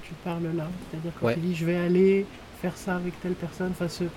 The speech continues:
Speaker 1: ce mode relationnel-là aussi, il est, il est léger.
Speaker 2: Ouais.
Speaker 1: Il n'a pas l'air d'être contraignant, tel que tu en parles, même si c'est un truc,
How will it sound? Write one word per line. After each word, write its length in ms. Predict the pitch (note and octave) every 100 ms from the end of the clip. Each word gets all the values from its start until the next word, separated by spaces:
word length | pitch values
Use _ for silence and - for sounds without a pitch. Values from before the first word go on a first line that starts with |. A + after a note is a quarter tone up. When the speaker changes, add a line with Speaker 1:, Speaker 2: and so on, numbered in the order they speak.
| - -
Speaker 1:
ce 140 | - F3
mode 220 | F3+ F3+
relationnel-là 840 | F3 F3 E3+ - F3 E3 E3+ D#3+
aussi, 280 | E3 - -
il 320 | C4 E3+ D3+
est, 60 | D3 D#3 D#3
il 60 |
est 100 | D#3+ D#3+
léger. 240 | D#3+ F3 F3+ - - -
Speaker 2:
Ouais. 120 | B2+
Speaker 1:
Il 20 |
n'a 60 | F3
pas 120 | F3+
l'air 140 | F#3 F3
d'être 160 | E3+
contraignant, 600 | - E3 - E3 D#3+ A3+ -
tel 100 | G#3+
que 60 | F#3+
tu 140 | -
en 40 | F3+
parles, 200 | C#4+ E4+
même 140 | A3 F3+
si 140 | -
c'est 160 | - E3
un 80 |
truc, 200 | D3+ -